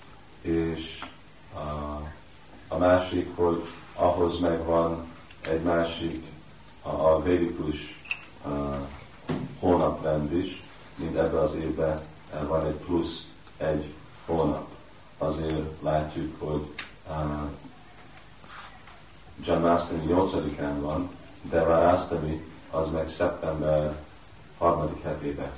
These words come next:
ke-, van. Inkább kellene lenni két hét Janmashtami között, ahol pont bejött egy hónap. De ennek van egy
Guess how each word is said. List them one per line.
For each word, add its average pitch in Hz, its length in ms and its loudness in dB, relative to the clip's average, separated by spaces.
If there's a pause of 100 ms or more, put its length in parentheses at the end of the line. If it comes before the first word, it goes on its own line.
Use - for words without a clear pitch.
ke-, - 260 -6
van. 143 260 -4 (180)
Inkább 76 280 -6
kellene 76 280 -2
lenni 71 240 -4
két - 260 -2
hét 71 260 -6 (140)
Janmashtami 69 540 -4
között, - 260 -8
ahol - 180 -2 (260)
pont 73 240 -6
bejött 71 320 -4 (400)
egy 147 260 -8
hónap. - 320 -8 (3000)
De - 100 -4
ennek 80 240 -6
van 78 180 -4
egy 73 180 -4